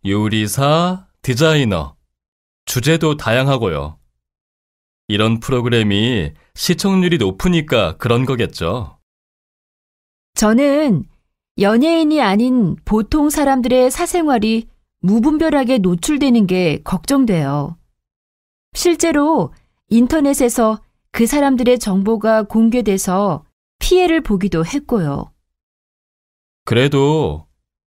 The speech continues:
Speaker 1: 우리 주변에서 볼 수 있는 평범한 사람들이 텔레비전에 나와서 재능을 보여주고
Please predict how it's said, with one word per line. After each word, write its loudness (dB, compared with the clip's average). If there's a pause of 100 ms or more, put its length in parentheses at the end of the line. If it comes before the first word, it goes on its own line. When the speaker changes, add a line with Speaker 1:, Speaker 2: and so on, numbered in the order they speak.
Speaker 1:
우리 0
주변에서 -2
볼 0
수 -2
있는 0
평범한 0
사람들이 0
텔레비전에 -2
나와서 0 (240)
재능을 2
보여주고 0